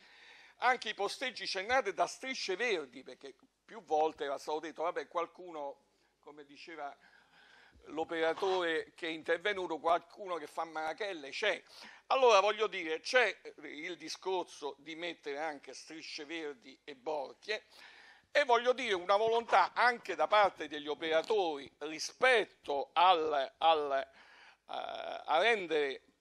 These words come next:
più vivibile via Tuscolana. C'è stato anche questo, anche di questo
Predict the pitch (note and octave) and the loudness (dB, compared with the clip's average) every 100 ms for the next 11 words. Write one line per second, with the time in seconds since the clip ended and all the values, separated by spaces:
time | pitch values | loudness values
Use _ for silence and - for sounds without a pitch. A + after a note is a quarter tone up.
0 | _ _ A3 A3+ F#3+ G3 A3+ F3+ C#3 D3 | _ _ -14 -12 -8 -6 -6 -6 -10 -8
1 | C3+ B2+ - D3 G3+ F3 F3 - A#3+ G#3+ | -8 -10 -14 -2 0 0 -2 0 4 6
2 | C4 A3+ - - - - - - - - | 6 4 -2 -8 -20 -20 -12 -10 2 10
3 | A#3 F3 D#3 - G3+ A#3 - F#3 A#3 C#4 | 10 10 4 2 0 2 -2 -2 2 2
4 | B3+ - F#3+ D#3+ - - F3 G3+ - D3+ | 2 0 2 2 2 0 2 2 -2 -8
5 | D3+ A#3 A#3+ - - | -4 0 0 0 -2